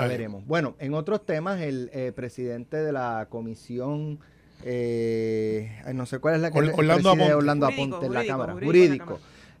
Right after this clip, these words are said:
Speaker 2: Eh, anunció que va, o que citaron para este próximo jueves a la exgobernadora Wanda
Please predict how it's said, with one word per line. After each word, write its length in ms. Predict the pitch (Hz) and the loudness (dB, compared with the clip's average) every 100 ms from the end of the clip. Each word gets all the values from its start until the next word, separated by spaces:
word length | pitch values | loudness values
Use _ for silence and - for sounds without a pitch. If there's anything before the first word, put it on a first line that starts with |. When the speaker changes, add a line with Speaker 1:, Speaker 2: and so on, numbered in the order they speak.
| 151 | -2
Speaker 2:
Eh, 600 | 147 143 139 135 135 - | 0 2 0 -2 -4 -4
anunció 500 | 139 143 135 185 190 | -6 -6 -4 -4 -2
que 120 | 165 | -2
va, 520 | 135 131 139 139 131 | 0 0 0 0 0
o 80 | 135 | -4
que 100 | 139 | -6
citaron 720 | - 135 - 160 147 131 160 - - _ - | -6 -6 2 4 4 2 -4 -12 -20 _ -8
para 360 | 147 135 131 131 | -2 0 0 -2
este 200 | 131 151 | -2 -6
próximo 460 | 143 143 160 151 143 | -6 -6 -6 -6 -4
jueves 460 | 185 170 143 143 - | -2 0 0 -2 -6
a 120 | 131 | -4
la 200 | 123 120 | -4 -4
exgobernadora 1000 | - 127 123 117 110 107 107 117 131 - | -8 -8 -6 -4 -6 -8 -6 -4 -4 -4
Wanda 600 | 131 120 123 131 127 131 | -8 -6 -6 -6 -6 -6